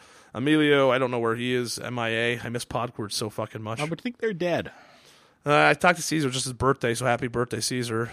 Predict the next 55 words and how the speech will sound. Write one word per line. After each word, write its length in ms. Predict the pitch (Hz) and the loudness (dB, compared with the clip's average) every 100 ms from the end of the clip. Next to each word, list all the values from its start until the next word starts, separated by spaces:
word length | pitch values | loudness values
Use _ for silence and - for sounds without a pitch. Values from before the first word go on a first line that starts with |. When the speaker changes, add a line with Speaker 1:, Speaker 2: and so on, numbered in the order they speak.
| - | -10
Speaker 1:
Uh, 160 | 107 110 | -8 -6
I 100 | 104 | -4
think 200 | 143 - | -4 -6
he's 220 | 131 120 | -6 -6
twenty-eight 920 | - 123 127 113 113 107 120 156 - | -6 -6 -6 -8 -10 -10 -10 -12 -10
now. 280 | 185 196 208 - _ _ _ - | -6 -6 -8 -12 _ _ _ -16
Speaker 2:
Okay. 500 | 95 110 - 220 90 _ _ _ _ | -14 -12 -14 -16 -20 _ _ _ _
He 180 | 101 - | -12 -6
acts 300 | 110 - 143 | -6 -6 -8
like 100 | 127 | -6
he's 220 | 127 127 | -6 -4
a, 360 | 123 127 127 127 | -4 -4 -4 -6
he 120 | 117 | -12
should 200 | 123 170 185 | -8 -6 -6
act, 180 | 196 | -6
start 240 | - 185 196 | -4 -2 -2
acting 280 | 226 - 185 | -4 -6 -6
like 200 | 95 - | -6 -8
his 120 | 78 | -12
age 300 | 71 71 - | -14 -14 -16
then. 120 | 92 - _ _ | -16 -20 _ _
Speaker 1:
He 200 | - 165 135 | -6 0 2
is. 180 | 147 135 | 2 0
He's 160 | 139 | -6
fucking 300 | 143 147 156 | -6 -6 -4
all 160 | 143 139 | -2 -2
adult. 340 | 117 127 127 | 0 0 -2
He 60 | 127 | -4
doesn't 160 | 127 | -8
even 80 | 127 | -6
talk 220 | 131 135 | -2 -4
to 60 | - | -4
me 140 | 123 | -6
anymore, 340 | 131 113 107 120 | -6 -4 -6 -6
so 140 | - | -6
that's 180 | 117 - | -8 -8
one 140 | 113 | -10
of 60 | 117 | -10
the 40 | |
first 280 | 110 127 143 | -6 -6 -6
steps, 260 | - 107 - | -6 -8 -8
I 80 | 113 | -8
guess. 380 | 113 131 - - 165 - - - - - - | -8 -8 -10 -8 -8 -8 -12 -12 -20 -20 0
<laughs> 580 | 160 143 156 - - - | 2 4 0 -6 -16 -6
Second 300 | - 185 180 | 2 2 4
step 200 | 196 180 | 2 2
to 60 | |
maturity, 520 | 170 160 170 170 175 165 | 0 0 4 4 2 0
d-, 240 | 131 135 | 0 0
get 180 | 135 147 | 0 -2
Giovanni 460 | 131 135 127 131 | 0 0 2 2
out 80 | 131 | 2
of 80 | 120 | 2
your 80 | 110 | -2
life. 300 | 110 127 - | -4 -6 -10